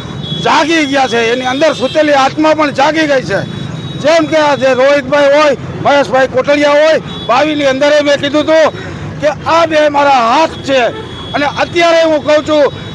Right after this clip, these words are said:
કે રોહિત અને મહેશ બે મારા હાથ છે. એને જ્યાં જરૂર પડશે, જેવી જરૂર પડશે ત્યાં હું એની સાથે દિલથી લડીશ અને જે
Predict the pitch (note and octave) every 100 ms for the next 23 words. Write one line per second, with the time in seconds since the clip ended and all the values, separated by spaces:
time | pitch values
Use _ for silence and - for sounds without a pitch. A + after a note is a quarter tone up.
0 | - B3+ B3+ D4 D4+ D4+ D4 C#4+ C4+ C4+
1 | C#4 F#3 B3+ C#4 C4 B3+ G#3+ A#3+ D#4 -
2 | D4 D4 A3 - - - C#4 D4+ C#4 B3
3 | D#4 E4+ D4 D4+ D4+ C#4 C#4+ C#4 C#4 G3
4 | - - - C#4 F4 E4+ D4 D4 D4+ B3
5 | C4+ C4 C#4+ C4+ - - - - D4 D4+
6 | D4 C#4 C#4+ B3+ C4 B3+ A3+ D4+ D#4+ D#4
7 | D#4 D4+ D#4+ F4 D4+ - - - B3+ D#4+
8 | - B3